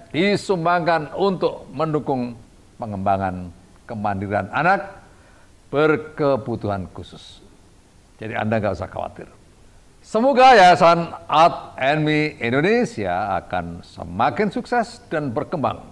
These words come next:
dalam upaya dan langkahnya menyetarakan anak disabilitas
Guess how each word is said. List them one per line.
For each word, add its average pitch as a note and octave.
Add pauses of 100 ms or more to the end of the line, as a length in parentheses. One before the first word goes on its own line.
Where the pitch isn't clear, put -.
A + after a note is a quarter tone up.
(140)
dalam D#3+
upaya A2+ (480)
dan G2
langkahnya G#2+ (720)
menyetarakan B2+
anak -
disabilitas G#2+